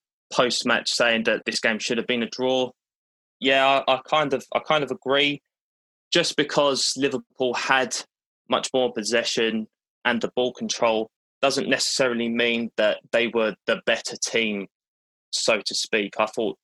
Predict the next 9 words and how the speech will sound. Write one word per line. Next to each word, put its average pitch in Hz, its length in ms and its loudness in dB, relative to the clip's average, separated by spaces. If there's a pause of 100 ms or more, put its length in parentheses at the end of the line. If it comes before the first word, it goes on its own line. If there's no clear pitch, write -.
(100)
Tottenham 110 300 0
defended 110 460 -4
compactly. 113 760 -2 (540)
But - 160 2
overall, 156 480 2
I 123 40 0
thought - 260 -4
Tottenham 135 320 0
were 127 340 2